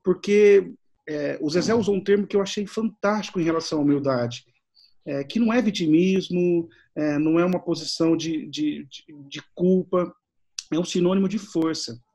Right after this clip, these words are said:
E você é mulher, você é pequenininha, <laughs> você te-, tem uma descendência não latina,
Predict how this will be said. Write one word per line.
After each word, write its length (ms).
E 120
você 640
é 80
mulher, 680
você 480
é 40
pequenininha, 920
<laughs> 460
você 880
te-, 180
tem 200
uma 120
descendência 880
não 720
latina, 840